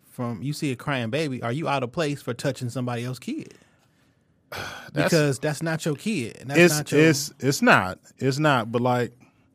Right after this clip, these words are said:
Speaker 2: nigga, I was in a situa-,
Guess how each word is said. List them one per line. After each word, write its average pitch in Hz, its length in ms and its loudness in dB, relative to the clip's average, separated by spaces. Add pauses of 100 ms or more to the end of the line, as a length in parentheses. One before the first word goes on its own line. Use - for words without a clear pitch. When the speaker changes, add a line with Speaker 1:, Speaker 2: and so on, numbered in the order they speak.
(760)
Speaker 2:
nigga, 131 280 2
I 180 140 8
was 175 160 6
in 135 100 2
a 123 40 2
situa-, 127 720 0